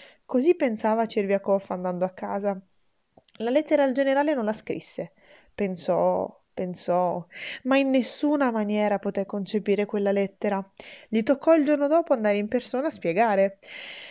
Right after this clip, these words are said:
"Eh, ieri venni a incomodare vostra eccellenza", si mise a borbottare quando il generale alzò su di lui i due occhi interrogativi. "Non già per burlarmi, come vi piacque dire.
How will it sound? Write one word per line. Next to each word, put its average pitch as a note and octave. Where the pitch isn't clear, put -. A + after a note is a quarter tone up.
"Eh, C#4
ieri A#3+
venni G#3
a -
incomodare G3+
vostra F#3+
eccellenza", A3+
si G#3
mise G3
a F#3
borbottare F#3
quando F3+
il G3
generale G#3+
alzò G#3+
su F#3+
di F#3
lui G3
i F#3+
due E3+
occhi F3
interrogativi. F3+
"Non D#4+
già F#4
per B3
burlarmi, F3
come F#3
vi F3
piacque F#3
dire. F#3+